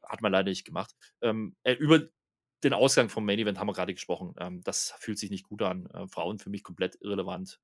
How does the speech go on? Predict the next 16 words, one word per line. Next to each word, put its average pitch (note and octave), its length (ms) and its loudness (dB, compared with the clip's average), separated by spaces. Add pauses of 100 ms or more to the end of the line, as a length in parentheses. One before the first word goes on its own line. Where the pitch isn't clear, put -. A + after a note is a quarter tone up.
(100)
Ähm, G#2 440 -10
Austin E3 260 2
Theory, C#3+ 340 2
glaub B2 220 2
ich, G#2+ 60 -2
wird A#2+ 120 -2
seine G2+ 200 -2
Rache G2 180 -4
noch F#2 140 -8
kriegen. G#2 320 -8 (340)
Das - 160 -2
ist C#3 120 0
alles A2 200 0
okay. G2+ 380 0 (280)
Ähm, G#2 340 0
aber C3+ 420 6